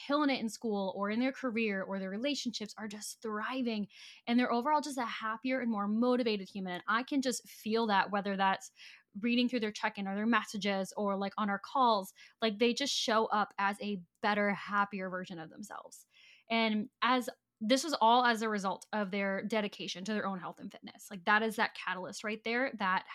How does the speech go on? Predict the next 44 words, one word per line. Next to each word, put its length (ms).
helped 240
them 120
become 460
the 120
person 480
that 180
they 160
wanna 240
be 260
and 120
create 200
the 60
life 220
that 140
they 80
want. 280
So 200
a 20
really, 380
really 320
big 260
focus 400
with 140
the 40
content 380
that 100
I 200
choose 240
to 100
put 140
out 240
is 100
focused 400
on 300
education, 800
on 200
health 360
and 140
fitness 240
topics, 440
and 200
actually 320
giving 340
you 280